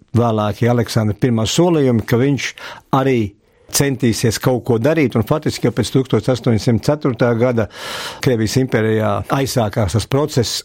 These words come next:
kaut ko darīt labu zemniekiem, respektīvi, ā, likvidēt zimbūšanu, un tiek izveidota komisija, kas strādā pie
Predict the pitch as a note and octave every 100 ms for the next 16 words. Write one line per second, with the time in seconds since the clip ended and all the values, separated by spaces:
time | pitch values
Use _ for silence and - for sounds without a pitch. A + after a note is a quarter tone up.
0 | - - C#3 - B2 A2 C3+ C3 A2+ A#2+
1 | B2+ A2 F#2+ A#2 A2+ G#2+ F#2 D#3+ G3+ C#3+
2 | - G#2 A2+ A2 G#2 A2 - A2+ A#2 A#2
3 | G#2 G#2 D3 F#3 D#3+ A2+ C3+ A#2 - -
4 | - - G2 F#2+ G#2 C3+ G#2+ G#2+ G#2 -
5 | F3+ F#3 E3+ - C#3 - C3 - C#3 C3+
6 | B2 A#2+ - B2+ B2 B2 B2